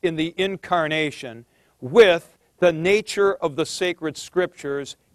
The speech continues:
as having divine and human characteristics.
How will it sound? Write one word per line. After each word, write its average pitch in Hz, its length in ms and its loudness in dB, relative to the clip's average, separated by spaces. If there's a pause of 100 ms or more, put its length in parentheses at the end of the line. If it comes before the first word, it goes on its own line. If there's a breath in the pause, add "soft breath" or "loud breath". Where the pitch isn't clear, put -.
as 165 320 2
having 160 400 0
divine 156 760 -2
and 147 180 -8
human 160 560 -6 (380)
characteristics. 156 1120 0